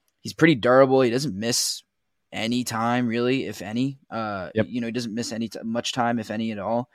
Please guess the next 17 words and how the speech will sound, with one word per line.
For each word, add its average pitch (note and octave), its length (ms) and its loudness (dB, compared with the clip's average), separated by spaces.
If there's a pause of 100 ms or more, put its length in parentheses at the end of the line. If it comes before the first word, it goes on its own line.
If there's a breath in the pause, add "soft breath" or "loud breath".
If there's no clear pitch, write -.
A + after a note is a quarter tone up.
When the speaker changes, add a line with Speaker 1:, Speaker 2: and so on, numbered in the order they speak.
(280 soft breath)
Speaker 1:
Like, A2 140 -6
I - 20 -4
think A2+ 220 -6
this, - 320 -4
this A#2+ 160 -6
story A2+ 260 -2
says A2 160 -4
he A2 80 -4
missed, G#2+ 380 -6
uh, F#2 360 -4 (720)
he C3 100 0
missed B2+ 200 0
two C3 220 2
games A#2+ 420 -2
since - 200 -4
twenty A#2+ 200 0
sixteen. A#2+ 600 -2